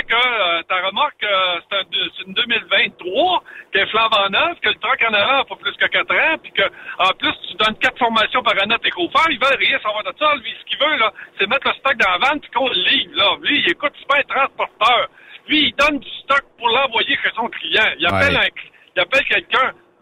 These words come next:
Speaker 1: Bon, fait qu'à un moment donné, là, il fait venir le, le, le gros, puis il dit, euh, si, Explique-moi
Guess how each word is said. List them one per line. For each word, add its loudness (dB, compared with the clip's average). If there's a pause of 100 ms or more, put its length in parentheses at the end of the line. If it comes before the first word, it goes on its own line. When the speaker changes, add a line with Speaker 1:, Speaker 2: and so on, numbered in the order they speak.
(100)
Speaker 1:
Bon, 2
fait -4
qu'à 0
un 0
moment 0
donné, 2
là, 0
il -6
fait -4
venir 0
le, 0
le, -2
le -2
gros, -2
puis -6
il -16
dit, -2
euh, -14 (220)
si, 2 (440)
Explique-moi 0